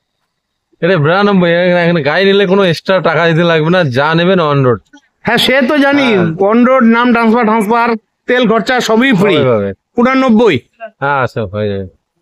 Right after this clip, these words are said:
Speaker 2: পুরো নব্বই হাজার টাকায় পেয়ে যাচ্ছেন। এরপরে এখানে রয়েছে হেসকো ভার্নার ভিপলিন গাড়িটি। এই যে এই গাড়িটা ছিল এর আগেও,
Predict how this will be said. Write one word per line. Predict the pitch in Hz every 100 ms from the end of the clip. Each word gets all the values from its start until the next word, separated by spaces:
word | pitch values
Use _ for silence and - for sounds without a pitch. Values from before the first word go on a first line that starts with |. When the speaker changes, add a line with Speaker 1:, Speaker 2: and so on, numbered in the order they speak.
| _ _ -
Speaker 2:
পুরো | 233 240
নব্বই | 247 220 277 247
হাজার | 262 262
টাকায় | 262 254 233
পেয়ে | 262 277
যাচ্ছেন। | 269 269 294 302 285 262 _ _ _ _ _ _ _ _ _ _ _ _ _ _ -
এরপরে | 240 240 254 262
এখানে | 254 269 269
রয়েছে | 262 240 269 269 262
হেসকো | 220 240 254
ভার্নার | 247 262 269
ভিপলিন | 214 208 208 - 262 277 285 269 _ _ _ _ _ -
গাড়িটি। | 190 226 214 277 277 - _ _ _ _ _ _ _ _ -
এই | - 220
যে | 233 262 262 - _ _ _ -
এই | 220
গাড়িটা | 254 262 269 262 269 262 247
ছিল | - 254 269 277 254 285 - _
এর | 196 220
আগেও, | 233 240 262